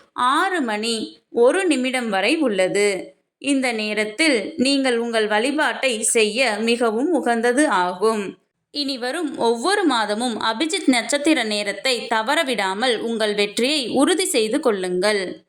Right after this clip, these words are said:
இந்த வீடியோ தொடக்கத்தில் கூறினேன் அல்லவா, அபிஜித் நட்சத்திரம் பற்றிய ஒரு புதிய தகவலை வீடியோவின் இறுதியில் சொல்கிறேன் என்று. அது என்னவென்றால்,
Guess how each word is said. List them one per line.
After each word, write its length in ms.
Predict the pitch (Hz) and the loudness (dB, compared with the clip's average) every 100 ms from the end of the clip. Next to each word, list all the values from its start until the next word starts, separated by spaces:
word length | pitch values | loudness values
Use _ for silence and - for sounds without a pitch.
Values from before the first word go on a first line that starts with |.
| _ _ _ | _ _ _
இந்த 260 | 277 277 285 | -10 -8 -6
வீடியோ 380 | 294 359 392 349 | -6 -6 -8 -6
தொடக்கத்தில் 640 | 269 240 269 311 311 247 | -2 -2 -2 -2 -2 0
கூறினேன் 440 | 254 262 262 233 | 2 2 2 -2
அல்லவா, 640 | 208 190 185 233 214 175 - | -4 -4 -2 0 0 -2 -4
அபிஜித் 460 | 226 247 381 381 - | -2 0 0 -2 2
நட்சத்திரம் 720 | 262 233 294 294 311 294 254 | 2 2 -2 0 0 0 0
பற்றிய 640 | 226 208 214 254 269 226 - | -2 -2 0 0 0 -2 0
ஒரு 240 | 247 233 | 0 2
புதிய 400 | 233 311 392 403 | 0 0 0 0
தகவலை 680 | 320 233 214 202 208 247 185 | 0 -2 -2 -2 -2 -2 -2
வீடியோவின் 560 | 220 311 370 349 247 214 | 0 2 2 0 -2 0
இறுதியில் 720 | 214 254 240 233 262 190 - | 0 0 -2 0 0 -2 -6
சொல்கிறேன் 640 | - 247 247 240 262 277 | -2 0 0 0 0 -2
என்று. 640 | 220 180 208 226 170 - _ _ | -2 -2 2 2 0 -8 _ _
அது 300 | 254 247 247 | -2 -2 -2
என்னவென்றால், 1000 | 226 269 349 262 208 202 254 214 175 | -4 -2 -2 -2 -2 0 0 0 -6